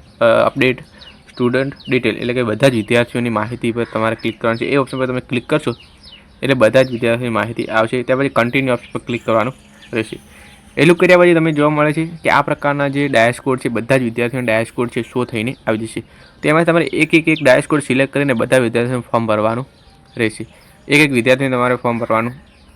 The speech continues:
રહેશે. ત્યાર પછી આ પ્રકારની તમને બધા જ વિદ્યાર્થીઓની છે ઇન્ફોર્મેશન ખુલીને આવી જશે. તેમાં તમે જોઈ શકો છો, અ, પેરેન્ટ્સ મોબાઈલ નંબર, ટીચર મોબાઈલ નંબર, આ પ્રકારના જે મોબાઈલ નંબર છે ફિલ કરવાના રહેશે. ત્યાર પછી તમે શું સુધારી શકો? તમારી જો કાસ્ટ કેટેગરી છે, ધારો કે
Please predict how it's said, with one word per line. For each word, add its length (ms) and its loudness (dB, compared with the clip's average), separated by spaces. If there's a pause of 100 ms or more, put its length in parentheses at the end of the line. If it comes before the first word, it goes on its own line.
(380)
રહેશે. 280 0 (440)
ત્યાર 160 6
પછી 80 4
આ 60 8
પ્રકારની 420 2
તમને 200 -4
બધા 260 0
જ 40 2
વિદ્યાર્થીઓની 600 -2
છે 120 -6
ઇન્ફોર્મેશન 480 -6
ખુલીને 280 -4
આવી 220 -4
જશે. 180 -8 (420)
તેમાં 140 4
તમે 160 0
જોઈ 140 -2
શકો 260 -2
છો, 180 -6 (240)
અ, 200 -4
પેરેન્ટ્સ 380 0
મોબાઈલ 260 -2
નંબર, 180 -6 (160)
ટીચર 220 -8
મોબાઈલ 240 -2
નંબર, 140 -2
આ 120 -4
પ્રકારના 380 -2
જે 120 -6
મોબાઈલ 300 -2
નંબર 160 -4
છે 120 -8
ફિલ 200 -4
કરવાના 300 -2
રહેશે. 180 -6 (440)
ત્યાર 160 4
પછી 100 2
તમે 160 0
શું 280 0
સુધારી 400 0
શકો? 220 -4
તમારી 260 -2
જો 160 -4
કાસ્ટ 300 0
કેટેગરી 440 0
છે, 220 -6 (460)
ધારો 160 2
કે 200 -2